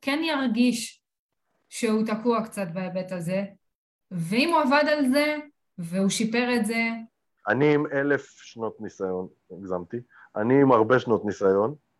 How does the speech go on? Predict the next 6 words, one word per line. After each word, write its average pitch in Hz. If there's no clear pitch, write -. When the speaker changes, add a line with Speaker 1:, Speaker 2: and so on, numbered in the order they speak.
Speaker 2:
ואני 113
עדיין 131
מרגיש, 117
אה, 101
ש-, -
ש-, 104